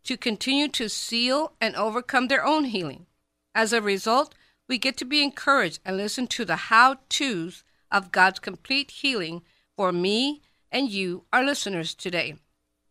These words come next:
This is found for us in Revelation twelve eleven. They overcame and conquered him because of the blood of the Lamb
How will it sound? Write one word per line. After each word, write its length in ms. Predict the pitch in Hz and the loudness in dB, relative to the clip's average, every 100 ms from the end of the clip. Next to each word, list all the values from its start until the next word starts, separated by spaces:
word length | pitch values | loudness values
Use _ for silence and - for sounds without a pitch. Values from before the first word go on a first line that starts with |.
| _ _ - | _ _ -8
This 180 | 294 - | -6 -6
is 140 | 330 | -4
found 320 | - 247 254 | 4 4 4
for 120 | - | 2
us 200 | 240 233 | 2 2
in 140 | 220 185 | -2 0
Revelation 640 | 196 214 233 202 202 185 | 0 0 -2 -2 -4 -8
twelve 360 | - 202 190 226 | -6 0 2 2
eleven. 440 | 233 190 - 190 _ _ _ _ _ | 0 0 -2 -20 _ _ _ _ _
They 120 | 208 220 | 4 6
overcame 540 | 233 285 - 285 254 | 6 4 -4 0 0
and 140 | 220 170 | 0 -2
conquered 480 | - 269 294 208 | 4 4 2 -6
him 160 | 190 165 | -6 -6
because 320 | 175 190 180 | -6 -6 -6
of 80 | 180 | -6
the 60 | 180 | -10
blood 260 | 185 190 | 0 0
of 60 | 220 | 2
the 60 | 277 | 2
Lamb 380 | 247 190 196 | 4 4 4